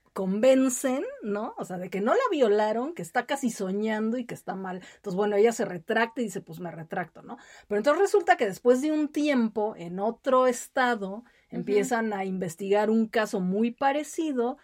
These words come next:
Speaker 1: y entonces ahí es donde conectan los casos, pero en
Speaker 2: Ajá.
Speaker 1: es-,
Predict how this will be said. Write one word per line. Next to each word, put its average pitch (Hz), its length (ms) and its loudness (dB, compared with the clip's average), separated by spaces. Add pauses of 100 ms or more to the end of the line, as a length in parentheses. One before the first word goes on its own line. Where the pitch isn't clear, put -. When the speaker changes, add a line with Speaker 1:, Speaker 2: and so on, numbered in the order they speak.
(160)
Speaker 1:
y 226 80 -4
entonces 202 300 0
ahí 226 160 4
es 214 80 2
donde 220 240 -2
conectan 185 600 -6
los 208 200 -6
casos, 381 360 -2
pero 196 300 -4
en 190 120 -4
Speaker 2:
Ajá. 214 140 2
Speaker 1:
es-, - 200 -8